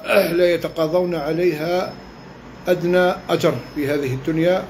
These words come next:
ونتمنى أن يكون أجرهم عند الله، آه، عند الله أحسن وأفضل، لأن هذا هو ال-، الأصل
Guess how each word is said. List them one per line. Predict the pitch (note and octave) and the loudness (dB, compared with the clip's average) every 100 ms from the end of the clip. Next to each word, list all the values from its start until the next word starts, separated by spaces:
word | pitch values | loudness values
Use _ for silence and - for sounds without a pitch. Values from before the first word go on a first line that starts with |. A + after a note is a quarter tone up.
| D#3 | -4
ونتمنى | D#3 D3 D#3+ E3 D#3+ | -4 -2 0 0 0
أن | D#3 | 0
يكون | D#3 C#3+ E3 D3+ | -2 0 -2 -2
أجرهم | E3+ D#3+ D3 D3+ | -2 0 0 -2
عند | D3+ E3 | -2 0
الله، | D3+ D3+ F3+ E3+ G#3 - - - - - - - - - - - - - | 0 2 2 4 0 -2 -12 -18 -20 -20 -20 -20 -20 -20 -20 -20 -12 -2
آه، | D#3 D#3 D#3+ | 0 2 2
عند | D#3+ D#3 | 0 2
الله | D3 D#3 E3 D#3 D#3+ E3+ - - | 2 4 2 2 2 0 -2 -6
أحسن | - - - - - - - - - | -6 -6 -8 -12 -18 -20 -20 -20 -14
وأفضل، | B2+ - - - - - - - - - - - - - - - - - C3+ | -12 -10 -12 -14 -14 -14 -14 -14 -14 -12 -12 -14 -16 -18 -18 -18 -18 -10 -4
لأن | C#3 C#3 | -2 0
هذا | C#3 D3 | 0 0
هو | C#3 C#3+ | 2 2
ال-، | C#3 C3+ | 2 0
الأصل | B2+ A#2 C3+ - - | -4 -4 -6 -6 -6